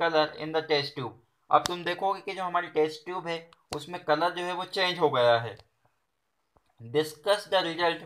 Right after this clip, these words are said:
with your classmate and your teacher। अब ये जो color change हुआ है ये क्यों हुआ है, इसका आपके teacher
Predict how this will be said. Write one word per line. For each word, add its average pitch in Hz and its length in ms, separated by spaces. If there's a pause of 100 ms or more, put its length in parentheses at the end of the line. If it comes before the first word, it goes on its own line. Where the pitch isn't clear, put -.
with 175 200
your 175 280
classmate 156 580
and 156 160
your 151 220
teacher। 131 340 (500)
अब 156 200
ये 180 160
जो 180 120 (500)
color 160 240
change 160 280
हुआ 160 180
है 165 80
ये 156 120
क्यों 170 260
हुआ 160 240
है, 160 180 (280)
इसका 151 340
आपके 160 420
teacher 147 320